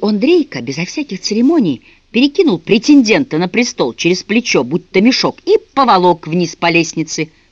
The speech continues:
потом через двор. Отбиваться и сопротивляться не имело смысла,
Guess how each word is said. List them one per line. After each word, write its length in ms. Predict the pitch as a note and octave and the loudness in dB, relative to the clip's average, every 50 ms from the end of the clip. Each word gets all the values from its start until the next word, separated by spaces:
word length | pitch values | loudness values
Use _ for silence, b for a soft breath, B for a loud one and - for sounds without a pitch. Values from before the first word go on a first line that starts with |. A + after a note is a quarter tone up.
| b | b
потом 300 | - F3 F#3+ - E4+ D#4 | -6 -6 -4 -2 -2 -4
через 300 | - - C#3+ B2+ B2+ A#2 | -2 -4 -4 -6 -6 -6
двор. 280 | A2 B2 C3 C#3+ C#3+ - _ _ _ _ _ _ _ _ _ _ - | -6 -4 -4 -4 -4 -6 _ _ _ _ _ _ _ _ _ _ -8
Отбиваться 540 | C#3+ D#3 E3 D#3+ E3+ E3+ F3+ F#3 F#3 - F#3+ | -6 -4 -2 -2 0 0 0 -2 -2 -4 -6
и 40 | |
сопротивляться 680 | F3+ - F3+ - F3 E3+ - F#3 E3+ F3 F3 E3+ - - | -6 -6 -8 -10 -8 -6 -4 -2 0 0 -2 -2 -4 -4
не 140 | F3+ F3+ F3+ | -2 0 0
имело 240 | F3+ F3 F3 E3+ E3 | 0 0 0 -2 -2
смысла, 520 | D#3+ - - F3+ G3+ F#3+ - - B2+ A2+ | -4 -6 -4 -4 -4 -6 -6 -8 -10 -10